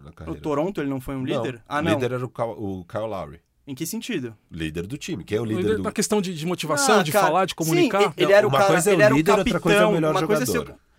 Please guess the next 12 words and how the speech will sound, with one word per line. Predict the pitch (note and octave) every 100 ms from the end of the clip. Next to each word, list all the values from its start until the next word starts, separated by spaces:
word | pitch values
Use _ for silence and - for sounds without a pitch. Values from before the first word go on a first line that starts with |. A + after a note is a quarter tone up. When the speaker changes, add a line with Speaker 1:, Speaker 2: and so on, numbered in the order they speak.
| _
Speaker 2:
Cara, | - D#3+ F3+
mas | F3 F3 -
em | F#3+
Speaker 1:
O |
lí- | F#3+
Speaker 2:
geral, | F#3 D#3+ D#3+ F#3 E3+
o, | _ - F3 -
mas | F3 F3+ E3+ -
o, | G3+ E3
o | F3+
melhor | E3+ E3 G3+
jogador | G#3+ A3 D#3 B2+ B2 F#3+ F#3